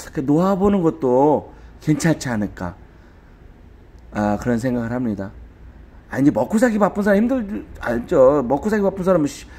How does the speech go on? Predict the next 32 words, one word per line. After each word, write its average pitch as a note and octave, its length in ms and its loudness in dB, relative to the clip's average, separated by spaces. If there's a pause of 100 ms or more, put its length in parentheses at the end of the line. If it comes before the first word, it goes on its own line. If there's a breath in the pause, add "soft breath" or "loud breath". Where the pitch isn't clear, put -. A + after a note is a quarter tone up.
(160 loud breath)
죽는 G3 340 2
그날까지 F3 500 4
일해야죠. C#3+ 680 2
공사장도 C3+ 520 -2
가야 B2+ 240 0
되고. C3 540 -2 (220 loud breath)
왜냐면 B3+ 240 2
먹고 A#3 200 0
살아야 C#4 220 6
되니까. D3 560 2 (340 loud breath)
뭐, C#3+ 220 0
병원 F#3+ 280 4
갈 G#3 180 0
돈이 D#3+ 240 0
어디, C3+ 240 -4
어디 C#3 180 -4
있어. C3+ 460 -2
암에 B2+ 240 0
걸리면 A#2 540 0 (200 loud breath)
그냥 B2+ 220 -2
죽어야죠. A2 760 -2
먹고 A#2+ 200 -4
살기 A#2+ 200 -2
바쁜데, A2 560 -4 (260 loud breath)
일하다가. G#2+ 520 0 (300 loud breath)
그치만 E3+ 500 -2 (320 loud breath)
그 F#3 100 -6
두 F3 140 -4
분 E3+ 140 0
같은 D#3 260 0
경우는 D#3 500 2 (380 loud breath)
사회적으로나 C3+ 1160 0